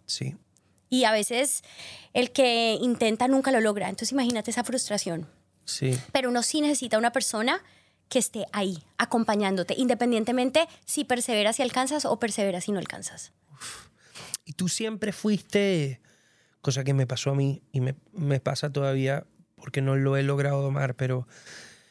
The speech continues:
Speaker 1: tu estado anímico, em, cambiaba si alguna colección tuya le iba bien o mal.
Speaker 2: Sabes que,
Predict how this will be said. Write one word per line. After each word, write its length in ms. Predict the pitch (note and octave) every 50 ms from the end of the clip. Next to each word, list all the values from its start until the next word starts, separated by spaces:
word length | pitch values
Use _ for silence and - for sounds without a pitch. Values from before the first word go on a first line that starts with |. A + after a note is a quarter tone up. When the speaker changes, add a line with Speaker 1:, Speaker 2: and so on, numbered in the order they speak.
| _ _ _ _
Speaker 1:
tu 140 | - G3+ G3
estado 360 | D#3 - - G3 F3+ G3+ G#3
anímico, 640 | A3+ A#3 A#3 A#3 A#3 A#3 A#3 - A#3 A3+ A3 - - - _ _ _
em, 380 | - E3 D#3+ D#3 D3+ C#3+ C#3 - - - - - -
cambiaba 680 | - F3 E3+ E3 D#3 D#3 D#3+ E3 E3+ F#3 G3+ A3 - - - _ -
si 420 | - - - - F3+ F3 E3+ E3
alguna 520 | D#3+ D#3 D#3 D#3+ D3+ D#3 D#3 D#3+ E3+ F3
colección 420 | F3+ G#3 F#3+ E3 - - - D#3 D3+
tuya 320 | - E3+ F3+ F3 F#3+ F#3+
le 80 | F#3+ F#3
iba 220 | F3+ E3+ F3 E3+
bien 240 | E3 F#3 F#3 F3+ F#3
o 80 | F#3 G3
mal. 360 | G#3 G3+ F3 C3+ B2+ B2 - _ _ _ _ _ _ _ _ _ _ _ _ _ _ _ _ _ _ - - - - - - _ _ _ - - - - - _ _ _ _ _ _ _ _ _ _ _ _ _ _ _
Speaker 2:
Sabes 480 | - - - C4 B3 A#3 B3+ B3 - -
que, 600 | - - D#4 C#4+ C4+ C4 A#3 A3 - - -